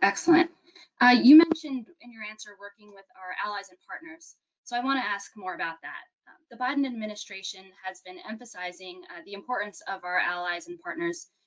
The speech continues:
and talking a lot about expanding their role in U S foreign policy.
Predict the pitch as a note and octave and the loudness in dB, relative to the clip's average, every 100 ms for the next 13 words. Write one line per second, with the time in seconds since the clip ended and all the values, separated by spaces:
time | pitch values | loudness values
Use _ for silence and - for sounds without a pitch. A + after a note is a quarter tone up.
0 | _ - G#3+ G#3 G#3 G#3+ F#3+ G#3+ A#3 - | _ -14 -8 -6 -6 -4 -2 0 2 2
1 | G3+ - - F#3 F#3+ G3 F#3+ F#3 F3+ F3+ | 0 -4 -8 -6 -6 -6 -4 -4 -2 0
2 | F3+ - F3+ F3+ F#3 F3 - B3+ D#4+ D#4+ | 0 0 0 2 2 0 -4 0 2 0
3 | - F#4 - F#3 | -2 -10 -10 -16